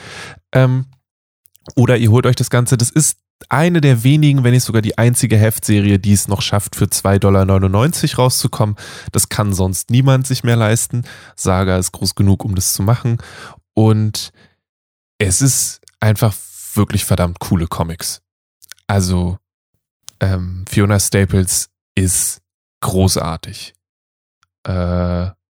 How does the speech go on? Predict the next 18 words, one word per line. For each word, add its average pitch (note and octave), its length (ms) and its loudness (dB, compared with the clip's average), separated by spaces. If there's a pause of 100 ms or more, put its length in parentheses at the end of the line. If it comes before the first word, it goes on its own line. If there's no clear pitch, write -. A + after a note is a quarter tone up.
(280)
und F2+ 560 -6 (100)
deswegen F#2 400 -2
kann F#2 220 -2
ich F2 100 -2
das F2+ 220 -4
nur F#2+ 100 0
empfehlen. G#2 540 0 (580)
Ähm, G2 600 0
was G#2+ 160 0
die - 80 -2
Trades C#3 300 0
angeht, A#2 320 0
es - 80 -10
gibt - 420 -4 (920)
neun F#2+ 640 -2
Stück - 440 -8
sogar. C#4+ 480 -6 (960)
Ja. A#2 200 0